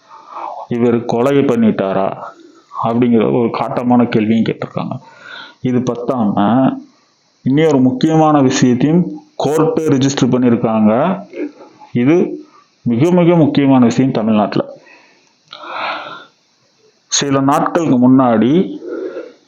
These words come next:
இ டி நம்முடைய உள்ளாட்சித்துறையில ஊழல் நடந்திருக்கு, ஆயிரம் கோடி அளவுக்கு ஊழல் நடந்திருக்குன்னு சொல்லி ஃபர்ஸ்ட் டைம் நோட்டீஸ் கொடுக்குறாங்க. இவங்க அதுக்கு மேல எஃப் ஐ ஆர் போடல. செகண்ட் டைம் நோட்டீஸ் கொடுக்குறாங்க.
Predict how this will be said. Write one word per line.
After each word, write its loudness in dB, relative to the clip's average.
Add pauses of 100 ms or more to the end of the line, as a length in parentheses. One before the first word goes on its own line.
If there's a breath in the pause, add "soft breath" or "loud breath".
இ 4
டி 2 (720 loud breath)
நம்முடைய 4
உள்ளாட்சித்துறையில 2
ஊழல் 2
நடந்திருக்கு, 0
ஆயிரம் 0
கோடி 2
அளவுக்கு 0
ஊழல் 2
நடந்திருக்குன்னு 0
சொல்லி 0
ஃபர்ஸ்ட் -6
டைம் -2
நோட்டீஸ் 0
கொடுக்குறாங்க. -2 (840 loud breath)
இவங்க 0
அதுக்கு 0
மேல 2
எஃப் -2
ஐ 0
ஆர் -2
போடல. -2 (580 loud breath)
செகண்ட் -2
டைம் 0
நோட்டீஸ் 0
கொடுக்குறாங்க. 0